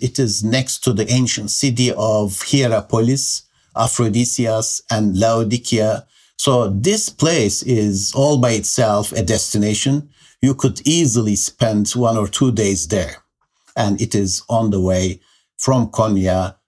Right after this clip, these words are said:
to Ephesus. Then Ephesus is a highlight. It is on the western coast of Turkey, one of the most important ancient cities in the world.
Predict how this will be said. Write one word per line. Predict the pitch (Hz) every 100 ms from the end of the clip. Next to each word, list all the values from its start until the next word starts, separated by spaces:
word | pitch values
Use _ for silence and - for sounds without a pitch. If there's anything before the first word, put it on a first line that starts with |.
| _ -
to | 113 104 101 95 -
Ephesus. | 131 104 - - - - - _ _ _ _ _ _ _ _ _ _ _
Then | - 190 233 233 202
Ephesus | 185 190 - 196 - - -
is | 139
a | 117
highlight. | 113 113 95 98 - - - - _ _
It | 123 -
is | 110
on | 110 107
the | 104 104 104 98 -
western | 92 120 - 131 104
coast | 95 117 120 - -
of | 90 - - -
Turkey, | 113 101 - - _ _ _ _ _ _
one | 90 113
of | 113 90
the |
most | 82 98 139 -
important | 123 - 117 110 110 -
ancient | 123 123 - 104
cities | - 127 123 127 -
in | 113 104
the | 98
world. | 110 123 -